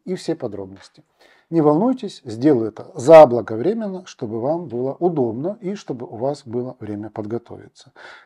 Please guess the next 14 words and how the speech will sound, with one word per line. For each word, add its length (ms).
Подчеркиваю, 800
такие 320
дегустации 680
будут 240
проходить 440
постоянно, 800
так 160
что 160
если 220
вы 80
не 100
успели 320
на 220
одну, 360